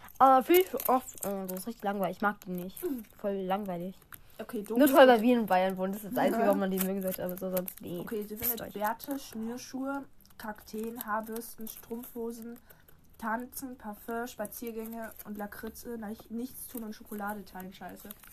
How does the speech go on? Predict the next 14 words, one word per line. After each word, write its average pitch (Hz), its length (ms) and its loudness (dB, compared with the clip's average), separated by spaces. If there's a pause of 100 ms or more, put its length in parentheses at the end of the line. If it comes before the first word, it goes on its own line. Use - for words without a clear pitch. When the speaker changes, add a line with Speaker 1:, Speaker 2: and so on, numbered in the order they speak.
(640)
Speaker 2:
Schon 202 140 -2
mal 180 120 2
Speaker 1:
Mensch. 190 100 -4
Speaker 2:
Puppe 277 220 -2
gegessen? 226 400 -8
Ja, 214 200 -2
Digga. 196 260 -10 (600)
Digga. 196 380 -4 (540)
Wir 220 140 0
reden 302 260 4
noch 220 160 0
mal, 202 180 2
ne? 233 200 0 (260)
Speaker 1:
Mensch! 294 1400 12